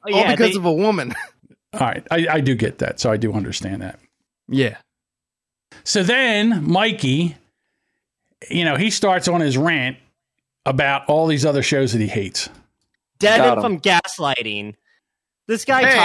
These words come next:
Speaker 2: Hey.
Speaker 1: talks. <laughs> This, he's, this guy acts like he's a good podcaster and shitted on me for being, like, a mediocre podcaster when he
Speaker 4: <laughs>
Speaker 1: fucking stole my bit of being the only spick on the show who feeds into a
Speaker 2: I
Speaker 1: locale
Speaker 2: never
Speaker 1: ego.
Speaker 2: shat on you.
Speaker 1: <laughs> You literally,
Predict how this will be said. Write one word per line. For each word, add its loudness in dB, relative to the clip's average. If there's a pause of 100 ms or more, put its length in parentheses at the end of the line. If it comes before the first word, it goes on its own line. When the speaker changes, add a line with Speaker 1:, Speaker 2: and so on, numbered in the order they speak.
Speaker 2:
Hey. 2
Speaker 1:
talks. -4
<laughs> -20 (360)
This, -8 (100)
he's, -12
this -12
guy 2
acts 0
like -4
he's -2
a -2
good -2
podcaster 0
and -2
shitted 0
on 2
me -2
for -12
being, -2
like, -2
a -4
mediocre -2
podcaster -2 (300)
when 2
he 0
Speaker 4:
<laughs> -
Speaker 1:
fucking 2 (300)
stole 2
my 4
bit -2
of -4
being -2
the -4
only -2
spick -4
on 0
the -2
show -2
who -4 (100)
feeds -6
into -2
a 0
Speaker 2:
I 0
Speaker 1:
locale 2
Speaker 2:
never 4 (180)
Speaker 1:
ego. 0
Speaker 2:
shat 2
on -2
you. -10 (180)
Speaker 1:
<laughs> -
You -8
literally, -2